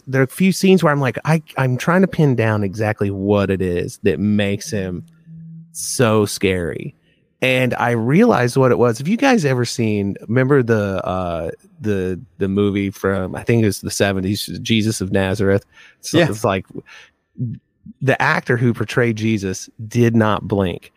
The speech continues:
Speaker 1: That was, like, this whole thing to you, you, it's very
Speaker 2: Yeah, that's right. I remember that.
Speaker 1: subconscious, but he never blinks. Like, a couple times he almost does because, like, he talked about it later. His eyes were just watering so bad.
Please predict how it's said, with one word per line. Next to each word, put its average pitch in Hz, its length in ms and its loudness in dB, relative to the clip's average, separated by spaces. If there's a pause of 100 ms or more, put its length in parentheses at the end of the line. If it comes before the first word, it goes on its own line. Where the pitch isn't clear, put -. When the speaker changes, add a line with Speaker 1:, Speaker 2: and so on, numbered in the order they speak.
(180)
Speaker 1:
That 117 240 2
was, 123 120 2
like, 104 160 0
this 104 240 0
whole 107 320 2
thing 117 440 2
to 98 400 -2 (540)
you, 113 300 0
you, 104 360 -4
it's - 160 -6
very 127 300 4
Speaker 2:
Yeah, 147 60 2
that's - 160 -6
right. 110 220 -2
I - 40 -14
remember 98 300 -4
that. 82 160 -10
Speaker 1:
subconscious, 131 440 0
but 117 160 -2
he 120 140 2
never 110 380 0
blinks. 95 520 -6 (380)
Like, 131 180 2
a - 40 -4
couple 185 200 4
times 143 240 2
he 120 140 -2
almost 113 440 0
does 104 280 -2
because, 101 500 -6
like, 110 200 -2
he 113 120 0
talked 101 260 0
about 95 200 0
it 80 80 -4
later. 95 180 0
His 92 160 -6
eyes 107 200 -2
were 98 60 -2
just - 200 -10
watering 95 300 -2
so 95 180 -2
bad. 107 240 0